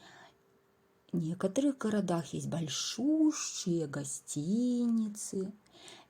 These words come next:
Это означает, что места в городе разные. У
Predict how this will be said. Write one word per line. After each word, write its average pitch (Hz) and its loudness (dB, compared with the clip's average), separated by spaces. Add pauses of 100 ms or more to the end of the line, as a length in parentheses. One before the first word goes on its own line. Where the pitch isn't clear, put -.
Это 180 2 (400)
означает, 165 0 (320)
что - 0
места 160 2 (240)
в 160 0 (280)
городе 170 2 (120)
разные. 180 -2 (560)
У 202 8